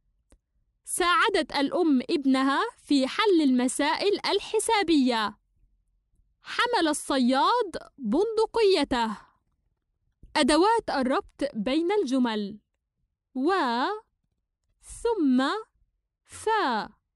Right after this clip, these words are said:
تربط هذه الحروف بين الجمل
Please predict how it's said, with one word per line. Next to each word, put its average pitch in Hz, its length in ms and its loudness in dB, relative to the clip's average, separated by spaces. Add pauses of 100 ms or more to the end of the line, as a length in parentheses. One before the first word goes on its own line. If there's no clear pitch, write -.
(1040)
تربط 427 420 2
هذه 294 500 4
الحروف 277 680 2
بين 294 300 6
الجمل 370 640 4